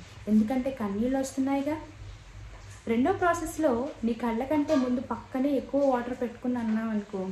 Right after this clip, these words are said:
ఆ ఆ-, ఆనియన్స్లో ఉన్న సల్ఫర్ అంతా వాటర్లోకి ట్రాన్స్‌ఫర్ అయిపోతుంది.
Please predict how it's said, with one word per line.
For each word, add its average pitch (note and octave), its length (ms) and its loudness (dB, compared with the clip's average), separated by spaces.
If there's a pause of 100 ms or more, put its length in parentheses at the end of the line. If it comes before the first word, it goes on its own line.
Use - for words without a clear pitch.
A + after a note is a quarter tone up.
(500)
ఆ G3 40 0 (400)
ఆ-, F#3 220 -4 (160)
ఆనియన్స్లో G#3 600 0
ఉన్న G3+ 120 -4
సల్ఫర్ G3+ 520 -6
అంతా D4 320 2 (100)
వాటర్లోకి A3+ 600 0
ట్రాన్స్‌ఫర్ G3+ 540 -4
అయిపోతుంది. F3 460 -8